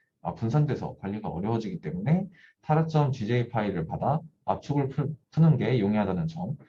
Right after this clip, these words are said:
그리고 뭐, S, 소스 파일만이 아닌 빈 파일이, 바이너리 파일이 포함된 내용을 받아야 한다는 점 등을 알 수 있었습니다. 네, 다음으로 개선할 사항입니다.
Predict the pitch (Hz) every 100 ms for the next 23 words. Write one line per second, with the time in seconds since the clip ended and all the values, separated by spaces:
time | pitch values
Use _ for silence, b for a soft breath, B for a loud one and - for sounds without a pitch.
0 | B B _ 180 165 - - - 214 -
1 | _ _ _ - 175 170 - 156 147 117
2 | 101 78 117 202 - _ - 101 131 127
3 | 117 - - _ _ _ _ _ - 104
4 | 135 131 135 120 120 - 147 131 120 90
5 | 90 90 85 92 101 95 92 87 - 85
6 | 85 87 143 165 - 87 - - - -
7 | - - - _ _ _ _ _ _ _
8 | _ _ _ _ _ _ _ _ _ _
9 | b b b _ _ 85 78 117 127 147
10 | 135 110 147 156 151 156 135 92 80 110